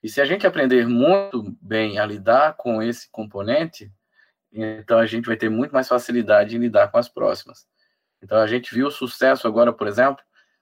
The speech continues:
da, em relação ao desenvolvimento de vacinas, é que em pouco mais de um ano a gente conseguiu, ah, vacinas, no plural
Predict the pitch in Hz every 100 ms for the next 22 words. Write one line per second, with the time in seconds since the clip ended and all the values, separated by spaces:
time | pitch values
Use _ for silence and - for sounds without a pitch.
0 | _ 113 120 117 117 110 - 113 120 117
1 | 113 120 120 123 123 113 120 117 131 -
2 | 143 131 95 98 107 117 151 165 139 135
3 | 127 117 110 135 156 131 135 135 - 135
4 | 123 117 123 151 - _ _ _ _ _
5 | _ 117 117 113 139 - 147 147 120 98
6 | 143 156 165 135 104 90 -